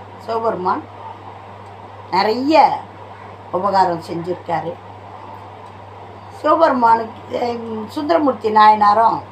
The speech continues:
"இங்க எனக்கு யாரையும் தெரியாதுப்பா, உன்னை தவிர," அப்படின்னு சொல்லி ஒவ்வொரு முறையும் சிவபெருமான் கிட்ட தேவையான பொன் பொருள்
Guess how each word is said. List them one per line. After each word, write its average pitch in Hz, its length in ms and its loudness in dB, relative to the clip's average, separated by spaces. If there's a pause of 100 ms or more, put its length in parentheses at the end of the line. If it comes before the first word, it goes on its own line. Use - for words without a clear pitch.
(920)
"இங்க 330 320 4
எனக்கு 262 400 4
யாரையும் 226 480 6
தெரியாதுப்பா, 190 680 2 (1600)
உன்னை 254 300 2
தவிர," 196 460 6
அப்படின்னு 185 240 -4
சொல்லி 190 420 -6 (540)
ஒவ்வொரு 269 400 4
முறையும் 202 420 -2 (340)
சிவபெருமான் 185 600 0
கிட்ட 247 300 -2 (1040)
தேவையான 208 580 4 (100)
பொன் 208 360 -4
பொருள் 202 320 -4